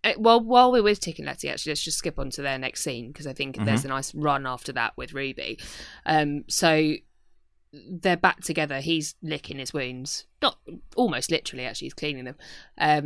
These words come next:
Speaker 2: Mm.
Speaker 1: Letty says that she has taken pictures of the pages, and then we have that conversation about the violence he experienced as a child with Montrose,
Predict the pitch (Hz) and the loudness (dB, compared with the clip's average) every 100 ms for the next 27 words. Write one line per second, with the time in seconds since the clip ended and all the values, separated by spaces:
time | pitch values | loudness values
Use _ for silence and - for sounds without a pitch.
0 | 147 - 85 - 165 160 - 160 - 147 | -2 -4 -4 -2 0 2 2 2 2 0
1 | - 151 - - 156 151 - 147 - 147 | 0 -4 -2 0 0 0 -2 -2 0 -2
2 | 147 160 - 139 147 135 - 139 131 123 | -4 -8 -8 -8 -10 -8 -4 -4 -4 -6
3 | - 139 139 143 147 139 147 - 143 139 | -6 -6 -6 -6 -6 -6 -6 -6 -8 -8
4 | 131 131 127 143 131 131 127 139 139 127 | -6 -4 -4 -4 -4 -2 -2 -4 -4 -4
5 | 127 131 - 147 - - 143 131 110 - | -4 -6 -6 -6 -8 -6 -4 -4 -6 -8
6 | 151 - 247 240 233 185 175 160 151 151 | -8 -6 2 4 4 0 -4 -4 -4 -2
7 | 143 143 143 | -2 -2 -4